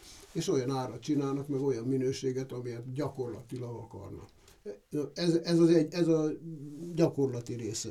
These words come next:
Viszont keletkezett egy, ö, egy ilyen legal opinion, ö, amit egy nagyon komoly ügyvédi iroda írt, ami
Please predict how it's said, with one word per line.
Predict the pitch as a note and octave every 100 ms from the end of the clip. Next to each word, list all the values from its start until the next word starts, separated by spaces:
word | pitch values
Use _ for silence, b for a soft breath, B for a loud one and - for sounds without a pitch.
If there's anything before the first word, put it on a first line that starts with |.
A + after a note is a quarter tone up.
| -
Viszont | E3 F#3 G#3 A3+ - -
keletkezett | G#3+ D#3+ C#3+ D3+ C#3+ C3+ -
egy, | B2 A#2+ A#2+
ö, | B2 A#2+ A#2 - A2
egy | A#2+
ilyen | A#2+ B2+
legal | C#3 A#2 A#2+
opinion, | A#2+ - D#3+ F3+ F3 E3+ F3+ E3+
ö, | C3+ C3 A#2+ - - -
amit | C#3+ C3 B2+
egy | C3
nagyon | D3+ A#2 -
komoly | - A2+ A#2
ügyvédi | A#2+ A#2 A2 A2+
iroda | A#2+ G2+ G#2
írt, | E3 G3+ G3+
ami | G#3+